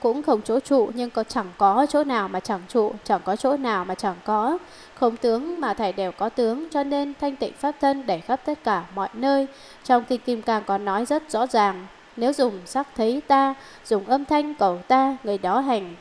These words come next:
đạo tà, chẳng thấy được Như Lai." Phật không thể dùng sắc để thấy, không thể dùng âm thanh để cầu. Ở chỗ chẳng có sắc, chẳng có âm thanh, tức là thanh tịnh pháp thân của Phật ở tại chỗ đó.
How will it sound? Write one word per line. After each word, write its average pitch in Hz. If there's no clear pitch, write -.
đạo 214
tà, 190
chẳng 196
thấy 208
được 233
Như 226
Lai." 214
Phật -
không 262
thể 214
dùng 202
sắc 269
để 196
thấy, 233
không 285
thể 208
dùng 196
âm 247
thanh 285
để 208
cầu. 185
Ở 214
chỗ 247
chẳng 262
có 214
sắc, 320
chẳng 208
có 208
âm 254
thanh, 226
tức 285
là 202
thanh 226
tịnh 226
pháp 269
thân 233
của 196
Phật 196
ở 190
tại -
chỗ 233
đó. 233